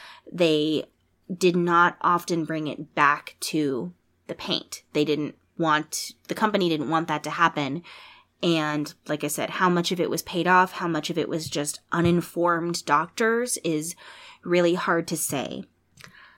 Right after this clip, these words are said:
So we're gonna take our break, and when I come back, I'm gonna tell you more about the litigation that occurred. So all of the lawsuits and whatnot that occurred that finally got things to change for the women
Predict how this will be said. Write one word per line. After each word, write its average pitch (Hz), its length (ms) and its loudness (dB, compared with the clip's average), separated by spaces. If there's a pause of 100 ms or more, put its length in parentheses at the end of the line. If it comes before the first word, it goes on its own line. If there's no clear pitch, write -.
(100)
So 240 200 2
we're 220 140 2
gonna 254 180 2
take 247 220 0
our 277 140 6
break, 208 420 0 (180)
and 175 460 -2
when 170 160 -2
I 156 80 0
come 202 240 -4
back, 180 320 2
I'm 180 160 -2
gonna 165 180 -4
tell 233 240 -2
you 247 160 2
more 196 240 2
about 175 280 2
the 170 80 2
litigation 185 800 0
that 185 100 0
occurred. 160 640 -4 (500)
So 165 440 0
all 180 180 2
of 175 120 0
the 185 160 -2
lawsuits 165 720 0
and 165 200 -4
whatnot 151 440 -4
that 165 100 -4
occurred 160 520 -4
that 143 200 -8
finally 180 420 -2
got 160 320 -2
things 160 360 -6
to - 120 -10
change 180 600 -4 (800)
for 180 300 2
the 170 100 4
women 151 480 0